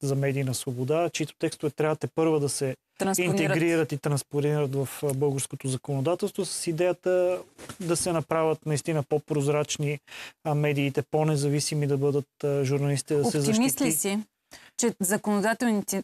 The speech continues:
Speaker 2: законодателните, прощавай, инициативи могат да се извървят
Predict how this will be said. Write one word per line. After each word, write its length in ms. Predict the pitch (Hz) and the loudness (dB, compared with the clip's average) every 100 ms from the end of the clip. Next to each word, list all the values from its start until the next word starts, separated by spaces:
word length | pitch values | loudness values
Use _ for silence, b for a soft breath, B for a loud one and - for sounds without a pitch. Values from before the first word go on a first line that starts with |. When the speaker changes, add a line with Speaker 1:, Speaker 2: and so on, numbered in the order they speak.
| _ - | _ -2
Speaker 2:
законодателните, 1000 | 196 - 185 175 202 214 254 220 - | 0 0 -2 0 0 2 2 2 0
прощавай, 480 | 185 190 - 208 202 | -6 -4 -2 0 0
инициативи 800 | 190 190 185 175 - 165 233 269 | 0 0 0 0 -2 -2 0 2
могат 380 | 254 226 220 202 | 4 4 2 0
да 80 | 190 | 0
се 160 | - | 0
извървят 580 | 180 160 165 185 254 - | 0 0 0 0 -2 -2